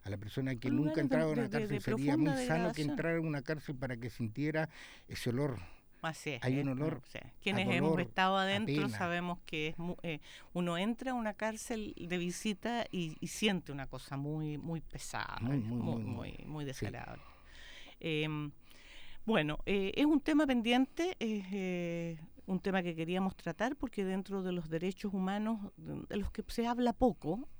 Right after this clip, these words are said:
Speaker 2: eh, está justamente el derecho de los presos, de los presos comunes.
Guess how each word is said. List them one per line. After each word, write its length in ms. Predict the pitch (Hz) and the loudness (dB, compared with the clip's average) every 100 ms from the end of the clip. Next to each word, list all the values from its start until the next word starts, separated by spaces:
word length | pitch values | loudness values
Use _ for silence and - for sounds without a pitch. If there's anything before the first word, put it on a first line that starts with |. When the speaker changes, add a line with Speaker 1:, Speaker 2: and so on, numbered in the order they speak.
| - - 185 | -16 -8 -4
Speaker 2:
eh, 360 | 180 175 175 - | -2 -2 -4 -6
está 320 | 175 - 214 | -10 -4 -4
justamente 880 | - 220 - 196 190 185 - 202 226 - - - - | -2 -6 -2 0 0 0 -4 -6 -6 -18 -20 -20 -6
el 180 | 175 170 | -2 0
derecho 480 | 175 196 - - 208 | 2 0 -2 -4 -2
de 100 | 196 | -2
los 140 | 196 | -2
presos, 360 | - 294 - 156 | 0 0 0 -2
de 80 | 160 | -2
los 120 | 165 | -2
presos 320 | 185 - 185 | -4 -4 -8
comunes. 480 | - 190 160 135 | -2 2 4 2